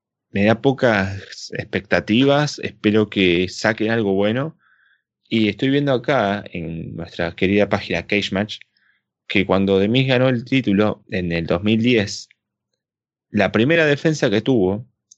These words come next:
fue en el show siguiente, en un T L C match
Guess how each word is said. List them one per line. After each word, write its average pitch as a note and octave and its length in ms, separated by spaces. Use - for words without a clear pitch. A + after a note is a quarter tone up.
fue - 180
en C#3 60
el A2+ 120
show C3+ 200
siguiente, G2+ 680
en F2+ 200
un C#3 160
T F#3 240
L D3+ 120
C E3 200
match A#2+ 420